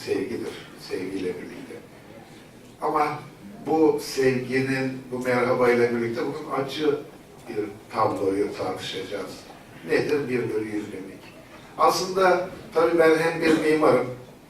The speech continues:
hem, e, yirmi yıllık bir belediye başkanı, kent planlamacısı, yerel yöneticiyim. Hem de, e, aynı zamanda, e,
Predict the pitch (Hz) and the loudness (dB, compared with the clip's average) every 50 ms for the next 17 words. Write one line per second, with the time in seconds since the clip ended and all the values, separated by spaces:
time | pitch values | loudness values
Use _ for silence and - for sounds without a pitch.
0 | - - - - - 139 147 156 151 151 147 - - 143 139 131 131 135 135 135 | -16 -16 -16 -12 -4 -2 0 0 0 -2 -4 -6 -2 0 0 0 2 0 -2 -4
1 | - - - - - - - - 143 147 147 147 151 156 156 147 143 147 - 143 | -6 -10 -14 -14 -16 -14 -10 -4 0 0 0 2 4 4 4 4 4 2 0 0
2 | 143 131 143 139 131 131 135 131 139 139 135 127 120 113 110 - - 123 127 139 | 0 4 4 6 6 6 6 6 6 6 6 4 2 0 -2 -4 -6 -6 -8 -8
3 | 147 - - 139 139 135 135 135 131 120 110 113 110 107 104 104 104 107 104 - | -8 -4 0 0 2 2 0 -2 -2 -2 0 0 0 0 -2 -2 -2 -2 -2 -2
4 | - 180 - 147 127 123 127 131 120 - 117 113 110 107 - - - - - - | -2 0 4 6 6 8 8 6 6 6 4 2 0 -2 -4 -6 -8 -12 -14 -14
5 | - - - - - - - - - - - - - - - - - - - 180 | -14 -14 -14 -14 -16 -16 -18 -20 -20 -20 -20 -20 -20 -20 -20 -20 -14 -6 -2 -2
6 | 175 170 - - 151 160 165 - - - - 139 143 147 147 151 151 156 147 139 | 0 0 4 6 6 6 6 6 2 0 0 0 0 0 2 4 4 4 4 2
7 | 127 135 131 135 135 131 131 131 123 151 160 165 160 - - - - - - - | 0 0 0 0 2 0 0 0 0 0 0 0 0 -4 -6 -12 -16 -20 -20 -20
8 | - - - - | -20 -16 -10 -8